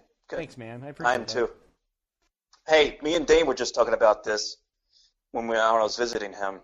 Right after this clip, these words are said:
Speaker 1: There's, there's actually pickled cocktails.
Speaker 2: Pickle cocktails?
Speaker 1: Pickle cockta-, like, uh, dill pickle flavored cocktails. Like, uh, you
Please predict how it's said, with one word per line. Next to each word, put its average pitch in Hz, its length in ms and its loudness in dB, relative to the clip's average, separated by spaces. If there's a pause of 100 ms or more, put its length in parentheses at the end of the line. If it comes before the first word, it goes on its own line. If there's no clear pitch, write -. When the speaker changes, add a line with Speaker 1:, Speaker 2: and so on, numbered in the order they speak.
Speaker 1:
There's, 120 380 -4
there's 120 200 -4
actually 117 540 -2 (220)
pickled - 480 -2
cocktails. - 840 -2 (840)
Speaker 2:
Pickle 175 300 -10
cocktails? 196 840 -6 (1080)
Speaker 1:
Pickle 160 300 0
cockta-, 131 520 0
like, 120 320 0
uh, 113 260 4
dill 147 180 8
pickle 120 420 0
flavored 107 580 -2
cocktails. 95 600 -2
Like, 104 160 -6
uh, 107 40 -4
you 110 220 -12